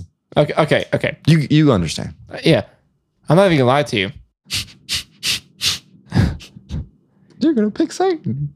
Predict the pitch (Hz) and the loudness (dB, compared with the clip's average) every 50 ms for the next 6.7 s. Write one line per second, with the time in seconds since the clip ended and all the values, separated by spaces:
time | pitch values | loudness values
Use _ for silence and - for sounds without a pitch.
0 | _ - - 139 156 208 247 240 185 208 185 139 131 135 143 156 - - - - | _ -2 2 4 4 4 4 4 4 4 4 4 4 4 4 2 0 0 0 0
1 | 147 147 139 143 131 101 147 139 147 - 170 - - - - - - 143 143 135 | 2 2 2 2 2 2 2 2 2 0 -2 -4 -6 -12 -6 0 2 4 4 6
2 | 127 123 120 120 131 - _ _ _ _ _ _ _ _ _ _ _ _ _ _ | 4 4 4 2 0 -4 _ _ _ _ _ _ _ _ _ _ _ _ _ _
3 | - - - 127 127 131 127 127 123 120 117 117 117 113 117 - _ _ - - | -4 0 2 4 4 4 4 2 2 2 0 0 -2 -4 -6 -8 _ _ -2 0
4 | 127 139 156 165 165 156 143 127 123 117 123 143 156 147 - - - - - _ | 2 2 4 4 4 4 4 4 4 2 2 2 0 -2 -6 -10 -12 -14 -20 _
5 | _ _ _ _ - - - - 127 123 120 110 - 147 131 120 110 - - 127 | _ _ _ _ -2 -2 2 2 2 2 0 -2 -2 -4 -2 -2 -2 -2 0 0
6 | 123 123 123 117 110 131 113 110 107 117 131 143 160 | 2 2 2 0 -2 -2 -2 0 0 0 0 0 -2